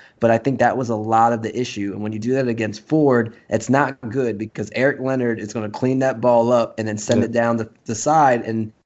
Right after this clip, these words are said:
Speaker 1: that's exactly what Manley and Giro did. They just dominated those sides and were so far up all game. And so, yeah, I don't, I, I, I can't really put my finger on what's going on with Richmond's offense, but when I saw that, that's what stood out as being kinda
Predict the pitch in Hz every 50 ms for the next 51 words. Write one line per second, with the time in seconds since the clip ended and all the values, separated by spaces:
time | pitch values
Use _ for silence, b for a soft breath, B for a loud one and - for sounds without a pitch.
0 | b b b b b - 123 135 135 - 120 104 117 117 113 131 123 - 123 113
1 | 113 101 101 110 113 117 120 123 123 120 117 110 107 107 104 120 123 127 117 110
2 | 107 107 107 104 104 101 110 107 107 107 104 - - - 107 - 113 113 123 120
3 | 120 117 110 107 107 107 101 98 98 - 107 110 110 110 110 110 104 104 101 101
4 | 101 - - - - 113 113 113 117 110 113 - 110 107 98 98 101 101 98 95
5 | 104 101 95 - - 104 101 101 101 107 95 - 101 104 98 98 95 95 95 -
6 | 104 104 107 107 - 107 107 104 101 104 B B B B _ _ _ _ _ _
7 | _ - 131 143 127 - 95 107 113 123 120 - 113 120 113 - 117 - - 120
8 | 117 113 113 - - - 156 147 139 131 135 127 120 - - 131 104 117 113 107
9 | 107 - 120 120 120 117 113 110 107 104 107 104 104 - - 90 104 110 110 107
10 | 113 113 110 - - - 117 117 120 117 117 120 120 123 123 123 117 123 120 123
11 | - 110 120 127 123 - 139 135 131 127 - 123 131 135 131 - 147 143 139 139
12 | - 113 107 110 107 101 104 - 113 113 110 107 113 113 - - 101 104 98 -
13 | 107 110 - - - - 117 113 107 110 107 101 104 107 107 110 107 98 101 107
14 | 98 104